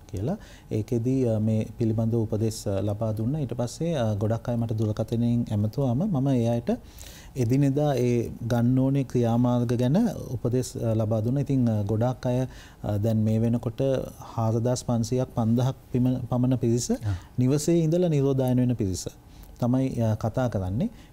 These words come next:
Speaker 1: ඉතින් ඒ අයට මම ගොඩක් උපදෙස් ලබා දුන්නා. ඒ වගේම ඉදිරියටත් මම ඒක කරන්න බලාපොරොත්තු වෙනවා මට හැකි පමණින්.
Speaker 2: ඔව්.
Speaker 1: අ, සමහර වෙලාවට ගොඩක් අය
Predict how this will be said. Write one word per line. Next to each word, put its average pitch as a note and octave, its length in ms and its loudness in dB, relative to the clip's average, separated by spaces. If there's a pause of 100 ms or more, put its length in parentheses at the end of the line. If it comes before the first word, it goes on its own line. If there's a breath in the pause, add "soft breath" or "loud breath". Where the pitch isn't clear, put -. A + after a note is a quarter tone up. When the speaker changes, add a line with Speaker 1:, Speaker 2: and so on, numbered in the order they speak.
Speaker 1:
ඉතින් B2+ 260 0
ඒ A#2 140 2
අයට A#2+ 220 0
මම A#2+ 240 2
ගොඩක් A2 300 0
උපදෙස් G#2+ 340 -4
ලබා A2+ 240 -2
දුන්නා. A2 360 -2 (360 loud breath)
ඒ A#2+ 80 0
වගේම A#2+ 320 0
ඉදිරියටත් A#2 500 0
මම A#2 200 2
ඒක A2 220 0 (480)
කරන්න A2 460 2
බලාපොරොත්තු G#2 640 0
වෙනවා B2+ 340 0
මට G#2+ 180 0
හැකි A2 220 0
පමණින්. G#2 420 0 (100)
Speaker 2:
ඔව්. G#2+ 360 -2
Speaker 1:
අ, A2+ 80 2
සමහර C3 420 0
වෙලාවට C3 500 0
ගොඩක් A#2 380 -2
අය B2 120 2